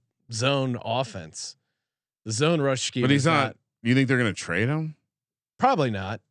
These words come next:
Speaker 2: Yeah,
Speaker 1: But I'm
Speaker 2: it's
Speaker 1: saying I, I think for him to untap his potential, he doesn't seem to be a scheme fit, uh, for San Fran-, or for, uh, for the San Francisco style of offense.
Speaker 2: By the way, you know what came in the mail? I didn't bring it in, but Kyle,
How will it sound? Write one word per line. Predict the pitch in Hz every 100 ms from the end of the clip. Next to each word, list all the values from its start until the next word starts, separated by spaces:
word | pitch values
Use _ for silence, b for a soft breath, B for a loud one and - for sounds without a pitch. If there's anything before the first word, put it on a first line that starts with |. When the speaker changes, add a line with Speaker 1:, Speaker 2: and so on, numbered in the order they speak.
| _ _ _
Speaker 2:
Yeah, | - 92 71 64
Speaker 1:
But | 170
I'm | 170
Speaker 2:
it's |
Speaker 1:
saying | 151 185 165
I, | 151 156 -
I | 156
think | 190 151
for | - 151
him | 165 160
to | 135 123
untap | 139 139 147 143
his | 131 117
potential, | 101 127 127 120
he | 107
doesn't | 123 123
seem | 117 127 120
to | 110
be | 104
a |
scheme | 90 - 110 104
fit, | - 80 - _ _ _ _ _ _ _ -
uh, | 101
for | 101 123
San | - 113
Fran-, | 104 - - 117
or |
for, | - 113 107
uh, | 101 98 90 - _
for | 160
the | 147
San | 123 147
Francisco | 120 - 127 - 110
style | - 127 120 104
of | 101
offense. | 104 107 - _ - _ _ -
Speaker 2:
By | 143
the | 117
way, | 95 82
you | 87
know | 107
what | 101
came | - 104 90
in | 87
the |
mail? | 82 80 85 85 _ _ _ _ _ _ _ _ _ _ _ _ 127
I | 127
didn't | 123 107
bring | 87 78
it |
in, | 73 71
but | 69 73 -
Kyle, | 117 107 95